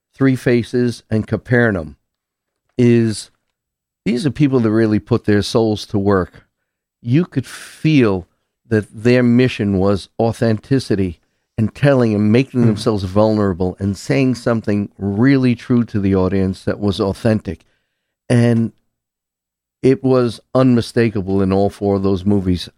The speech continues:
Speaker 1: I was surprised I liked Green Book 'cause I have to be honest, it's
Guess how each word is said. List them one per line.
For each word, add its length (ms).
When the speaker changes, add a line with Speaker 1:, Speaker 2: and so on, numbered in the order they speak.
Speaker 1:
I 40
was 100
surprised 480
I 60
liked 260
Green 260
Book 180
'cause 180
I 60
have 160
to 80
be 160
honest, 460
it's 140